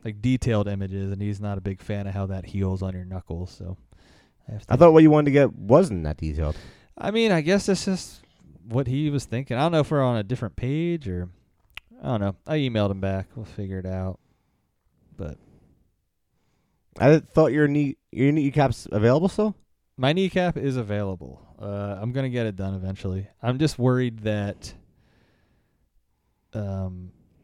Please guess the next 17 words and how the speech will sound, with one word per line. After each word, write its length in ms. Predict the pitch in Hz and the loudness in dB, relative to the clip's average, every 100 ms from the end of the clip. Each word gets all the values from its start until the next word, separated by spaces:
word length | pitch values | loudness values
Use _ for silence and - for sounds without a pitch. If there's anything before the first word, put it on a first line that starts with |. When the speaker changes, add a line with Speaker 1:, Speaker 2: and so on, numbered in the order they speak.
| _ _ _ - 107 | _ _ _ -20 -4
Speaker 1:
the 360 | 117 113 104 101 | -2 0 0 -2
th-, 220 | - - - - - _ - | -6 -20 -20 -20 -20 _ 6
'cause 120 | 175 | 6
it's 80 | 170 | 6
just 140 | 185 | 2
gonna 100 | 185 | 0
be 80 | 123 | 2
a 40 | |
bold 320 | 98 113 110 | 4 6 6
pentagram, 440 | - 127 95 87 92 | 2 -2 -2 -6 -10
just 160 | - | -10
black, 420 | - 98 101 - - _ _ _ | -8 -4 -6 -8 -18 _ _ _
Speaker 2:
Mm-hmm. 100 | 95 | -4
Speaker 1:
thick, 140 | 104 101 - | -2 -4 -2
thick 160 | 156 - | -2 -2
and 100 | 120 | -4
black. 460 | 107 104 101 - | -4 -4 -6 -10